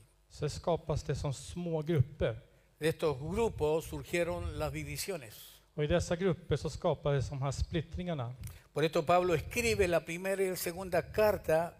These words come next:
Speaker 2: a esta iglesia
Speaker 1: Därför
Speaker 2: de
Speaker 1: så skriver
Speaker 2: Corinto.
Speaker 1: Paulus i första och andra brevet till den här, till Korinto.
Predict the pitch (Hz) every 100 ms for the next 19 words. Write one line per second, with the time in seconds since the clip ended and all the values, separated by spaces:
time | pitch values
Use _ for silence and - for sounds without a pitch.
0 | - 160 - 160 160 180 - 117 117 _
1 | - _ _ - 160 - 196 220 139 220
2 | 220 - - 151 139 131 131 - 131 180
3 | 160 - - 151 156 - 165 170 151 139
4 | 135 139 - - 185 139 123 - 131 123
5 | 123 123 127 - - 151 160 120 120